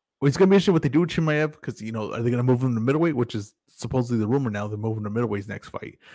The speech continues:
at the end of the year. Which, you know, he's fought a middleweight before, but it's also interesting with the storyline of him cutting weight, because at first it was saying,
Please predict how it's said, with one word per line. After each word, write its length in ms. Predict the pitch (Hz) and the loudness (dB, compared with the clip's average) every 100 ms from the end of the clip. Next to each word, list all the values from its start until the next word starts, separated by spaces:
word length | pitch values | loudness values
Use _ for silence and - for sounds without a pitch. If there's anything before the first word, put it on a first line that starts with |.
| - | -10
at 140 | - 110 | -6 -4
the 80 | 110 | -4
end 80 | |
of 60 | 101 | -4
the 100 | 101 | -2
year. 380 | 117 117 98 - _ _ _ _ _ _ _ _ _ _ _ _ _ _ _ _ _ _ _ _ _ | 0 0 0 -6 _ _ _ _ _ _ _ _ _ _ _ _ _ _ _ _ _ _ _ _ _
Which, 260 | - 185 - | 2 2 2
you 140 | 180 | 2
know, 100 | 202 | 4
he's 160 | 165 147 | 4 4
fought 180 | 208 196 | 2 2
a 40 | |
middleweight 280 | 170 151 120 | 2 2 2
before, 380 | 107 - 214 180 | 0 0 0 0
but 400 | - 117 104 - _ _ _ _ _ _ _ _ _ _ _ - | 0 -2 -2 -10 _ _ _ _ _ _ _ _ _ _ _ -4
it's 140 | 156 | 0
also 180 | 196 196 | 2 2
interesting 240 | 185 - | 2 2
with 120 | 165 143 | 0 0
the 60 | |
storyline 520 | - - 170 156 143 | -2 2 4 4 2
of 80 | 113 | 0
him 200 | 117 123 | -2 -4
cutting 300 | 110 - 110 | -4 -4 -2
weight, 260 | 107 120 120 | 0 -2 -2
because 300 | 117 117 110 | -2 -2 -2
at 240 | - - | -6 -6
first 340 | 131 143 135 135 | 0 2 2 -2
it 40 | |
was 240 | 120 113 | -2 -2
saying, 320 | - 113 113 | -2 -4 -4